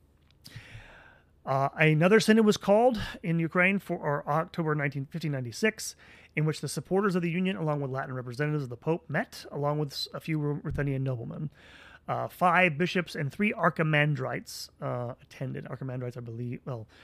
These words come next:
those are different functionaries of, uh, in the Orthodox Church. Meanwhile, a rival council was set up by Ostrowski,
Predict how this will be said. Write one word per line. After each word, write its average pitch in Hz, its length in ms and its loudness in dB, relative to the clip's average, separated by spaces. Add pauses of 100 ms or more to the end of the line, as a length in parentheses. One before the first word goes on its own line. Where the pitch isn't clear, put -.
(140)
those 180 220 4
are 165 60 0
different 151 380 -4 (320)
functionaries 131 640 -4
of, 123 220 -8
uh, 127 160 -6
in 127 100 -4
the 131 80 -2
Orthodox 123 420 -4
Church. 117 400 -6 (720)
Meanwhile, 175 800 6
a 156 120 4
rival 175 540 4
council 170 460 -2
was 143 140 -2
set 143 200 0
up 139 220 -2
by 135 160 -2
Ostrowski, 139 800 -6